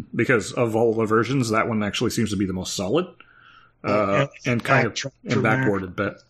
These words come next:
Speaker 1: to it.
Speaker 2: Yeah.
Speaker 1: Uh, of the console versions, the one that's actually the most stable is the P S four version. So make of that what you will.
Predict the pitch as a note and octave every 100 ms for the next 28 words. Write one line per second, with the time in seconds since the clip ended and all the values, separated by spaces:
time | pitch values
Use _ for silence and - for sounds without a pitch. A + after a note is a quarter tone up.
0 | - G#2+ F#2 - F#3 D#3 C#3+ B2+ G2+ G2+
1 | F#2+ F2+ F#2+ - - - C#3 D3 D3+ D3+
2 | - C3+ D3 - E3+ C#3+ D#3+ G3 G3 F#3
3 | A#2 A2 B2 C3+ B2+ - - B2 - C3+
4 | A#2 A#2 A2+ A2 A2 G#2+ A2+ - - -
5 | A#2 C3+ E3 A2+ G2+ G#2 A2+ F#2+ - F#2+
6 | A2+ D3 F3+ G3 _ _ _ _ _ _
7 | _ _ _ _ - - G#2+ G2+ F#2+ F#2
8 | E2+ - _ _ _ _ _ - G#2 G2
9 | F2 G2+ D3+ G#2+ F#2+ F2 G#2 D3+